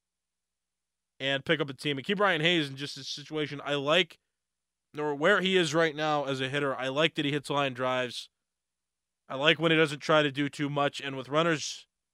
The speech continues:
on base yesterday, he hit an R B I triple, uh, excuse me, triple. He hit an R B I triple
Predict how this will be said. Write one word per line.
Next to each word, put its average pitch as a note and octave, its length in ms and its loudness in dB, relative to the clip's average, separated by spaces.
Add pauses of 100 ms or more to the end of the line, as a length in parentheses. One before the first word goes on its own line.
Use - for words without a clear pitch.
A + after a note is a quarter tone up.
(520)
on E3 240 6
base D#3 360 4
yesterday, D#3 560 0
he C3+ 80 -4
hit D3 120 -2
an D3 80 -6
R D3+ 120 4
B D#3 120 2
I D3 100 4
triple, D3 460 -2 (200)
uh, A#2 160 -8 (360)
excuse - 220 -14
me, A#2 60 -10
triple. D3+ 540 -6 (360)
He D#3+ 60 0
hit E3 100 2
an D#3+ 40 0
R F3 120 6
B F3+ 80 2
I F3 100 6
triple D#3+ 500 2